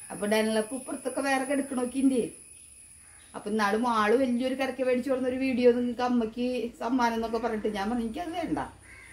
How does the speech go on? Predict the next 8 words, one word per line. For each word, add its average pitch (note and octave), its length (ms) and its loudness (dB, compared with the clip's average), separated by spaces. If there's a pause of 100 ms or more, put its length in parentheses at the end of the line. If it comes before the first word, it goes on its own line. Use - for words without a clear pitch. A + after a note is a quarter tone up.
(120)
അത്രയും A3 360 4
വലിയ C#4 260 4
കിടക്കയാ." F#3+ 480 -4
ഒന്നാമത്തെ F#3 300 -6 (120)
അത് A#3 120 0
കട്ടിലുമ്പോ G#3+ 360 -4
കൊള്ളില്ല. D#3+ 420 0 (1040)
പിന്നെ G#3 340 0